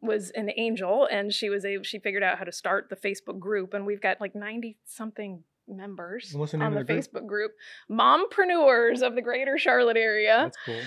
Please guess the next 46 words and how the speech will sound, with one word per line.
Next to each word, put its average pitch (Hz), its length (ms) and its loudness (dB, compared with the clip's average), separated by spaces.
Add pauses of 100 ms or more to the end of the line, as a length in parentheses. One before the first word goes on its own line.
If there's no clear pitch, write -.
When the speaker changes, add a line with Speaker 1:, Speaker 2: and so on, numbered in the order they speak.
(200)
Speaker 2:
So 226 80 6
you - 0 -
Speaker 1:
Um, 226 340 6
Speaker 2:
probably 247 240 2
have - 120 -8
more 131 280 -8 (180)
followers 117 380 -6
now. 117 260 -4
Speaker 1:
maybe 262 420 4
Speaker 2:
Yeah. 285 60 6
Speaker 1:
so. 240 580 8
Oh 254 180 0
my 233 140 0
gosh. 220 580 4
But 233 200 6
anyway, 233 420 4
it's 240 140 0
just 262 180 0
gonna 294 140 0
be 269 160 -4
a 277 40 2
safe 254 300 -2
space 277 480 -4
for 220 200 0
us 214 420 0
to, 226 360 -6 (680)
um, 208 540 0 (580)
we're 240 160 2
gonna 247 140 2
have, 240 200 2
we're 233 140 0
gonna 247 120 2
have 240 160 0
real 254 240 4
live 226 340 8
meetups, 233 800 2 (100)
and 220 320 0
the, 202 300 -2 (160)
the 202 360 2
goal 214 480 2
is 202 440 -4 (100)
to 208 420 -4
kind 226 160 -4
of 196 100 -4
rotate 214 520 -4
through 247 520 -2